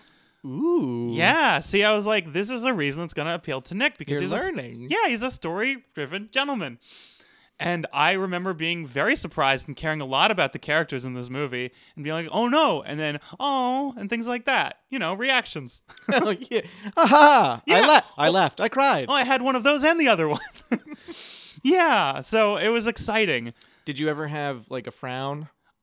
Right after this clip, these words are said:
Speaker 2: Oh, I probably had a big frown at some point, but it was a motivated frown.
Speaker 1: Okay, so it wasn't like,
Speaker 2: It wasn't
Speaker 1: "I'm
Speaker 2: a movie.
Speaker 1: frowning 'cause this is bad. I'm
Speaker 2: No.
Speaker 1: frowning 'cause the story has made me feel frowny."
Speaker 2: Yeah, I was like,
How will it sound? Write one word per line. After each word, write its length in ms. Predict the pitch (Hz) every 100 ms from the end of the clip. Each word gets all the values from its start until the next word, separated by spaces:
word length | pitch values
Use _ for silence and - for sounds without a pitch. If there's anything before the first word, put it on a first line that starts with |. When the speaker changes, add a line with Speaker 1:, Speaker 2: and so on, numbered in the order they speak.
| -
Speaker 2:
Oh, 220 | - - -
I 40 |
probably 300 | - 151 139
had 80 | 127
a 40 |
big 240 | 113 139 123
frown 280 | - 131 120
at 120 | 117
some 180 | 131 117
point, 260 | - 120 113
but 100 | 156
it 80 |
was 100 | 160
a 60 | 170
motivated 600 | 156 175 185 147 156 127
frown. 480 | - 147 131 117 113
Speaker 1:
Okay, 420 | 151 175 175 131
so 120 | 123 143
it 40 |
wasn't 220 | 143 135
like, 240 | 135 127 -
Speaker 2:
It 60 |
wasn't 240 | 160 175 131
Speaker 1:
"I'm 80 | 151
Speaker 2:
a 40 |
movie. 60 | 147
Speaker 1:
frowning 360 | 151 147 143
'cause 160 | 135 127
this 120 | 131
is 120 | 123 117
bad. 300 | 127 131 135
I'm 80 | 127
Speaker 2:
No. 60 |
Speaker 1:
frowning 340 | 147 139 135 127
'cause 160 | 120
the 80 | -
story 360 | - 131 127 127
has 140 | 123
made 160 | 123 120
me 140 | 117
feel 240 | 117 - 120
frowny." 340 | - 117 123
Speaker 2:
Yeah, 460 | 151 220 233 175 156
I 20 |
was 120 | 160
like, 120 | 156